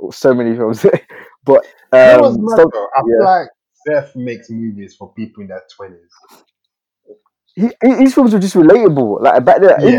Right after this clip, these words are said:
Speaker 2: Yes.
Speaker 1: now, so, like, he just, I just got his banter. I was like, "This
Speaker 2: Yes.
Speaker 1: guy's funny, man." Him and Noah, I don't remember his name. Noah, uh, the, uh, the guy.
Speaker 2: Oh, is it? Which guy is this?
Speaker 1: The guy that's always, he's actually quite known.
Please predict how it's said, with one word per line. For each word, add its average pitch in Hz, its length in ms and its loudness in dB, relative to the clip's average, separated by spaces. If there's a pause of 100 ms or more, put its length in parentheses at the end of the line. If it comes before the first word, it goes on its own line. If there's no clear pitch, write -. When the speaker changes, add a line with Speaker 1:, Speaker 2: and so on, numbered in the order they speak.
Speaker 2:
Yes. 170 60 -2
Speaker 1:
now, 208 200 4 (140)
so, 143 80 -2
like, 135 160 2
he 147 80 0
just, 185 160 -4
I 190 80 2
just 208 160 2
got 196 200 2
his 147 120 -6
banter. 156 280 2
I 95 100 -2
was 117 100 -2
like, 123 160 2 (240)
"This - 120 2
Speaker 2:
Yes. 202 80 2
Speaker 1:
guy's 175 200 2
funny, 156 340 -2
man." 110 200 -2 (360)
Him 208 300 2 (140)
and 160 320 2 (100)
Noah, 156 680 4 (200)
I 127 60 -8
don't 147 120 -8
remember 139 200 -4
his 120 80 -6
name. 123 320 -6
Noah, 120 380 -2 (140)
uh, 120 100 -6
the, 113 180 -8 (420)
uh, - 120 -14 (200)
the 113 100 -6
guy. 127 280 2
Speaker 2:
Oh, 123 60 0
is 120 200 -6
it? 127 200 -10 (420)
Which 131 180 -16
guy 123 160 -6
is 104 80 -12
this? 101 300 -12 (1080)
Speaker 1:
The - 160 -10
guy 156 200 4
that's 135 160 -4
always, 143 440 0
he's 135 180 -4
actually 143 240 -2
quite 107 220 -2
known. 107 360 -4